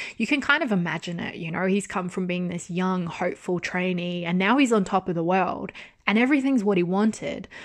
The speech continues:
But it's also very lonely, and he's very cranky because he's not happy, I think. You know, he doesn't have any connections. He doesn't have any sort of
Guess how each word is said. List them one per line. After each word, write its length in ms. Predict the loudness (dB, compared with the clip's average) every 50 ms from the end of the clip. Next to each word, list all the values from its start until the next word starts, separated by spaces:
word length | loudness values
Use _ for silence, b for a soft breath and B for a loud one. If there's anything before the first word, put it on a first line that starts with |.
| B B B B B -4
But 120 | -2 -2
it's 140 | -2 -2 -2
also 280 | -4 -2 -2 -2 -2 0
very 320 | 2 2 2 2 2 2
lonely, 640 | 4 4 6 6 6 6 4 2 2 0 -2 -4 -4 -4
and 400 | -2 -2 0 2 2 2 2 0
he's 240 | -2 -2 -2 -2 -2
very 300 | -2 -4 -2 0 0 0 -2 -2
cranky 880 | -6 -10 -10 -8 -4 -2 0 0 -2 -2 -4 -4 -4 -2 -2 -2 -4
because 340 | -4 -4 -6 -4 -2 -2 0
he's 220 | 0 0 -2 0 0
not 240 | -2 -2 -2 -2
happy, 440 | 0 0 0 0 -2 -4 -4 -4 -4
I 120 | -4 -6 -6
think. 480 | -6 -6 -8 -8 -8 -8 -10 -12 -8 -4
You 160 | -4 -2 -2
know, 80 | 0
he 80 | -2 -2
doesn't 260 | -2 -2 -4 -6 -6
have 320 | -6 -6 -2 -2 0 2 2
any 200 | 2 2 2 0
connections. 760 | -4 -8 -4 -2 -2 -2 -2 -4 -8 -10 -10 -10 -10 -10
He 80 | -10 -8
doesn't 220 | -6 -2 0 2
have 160 | 2 2 2 0
any 200 | -2 -2 0 -2
sort 240 | -2 -2 -2 -4 -4
of 80 | -4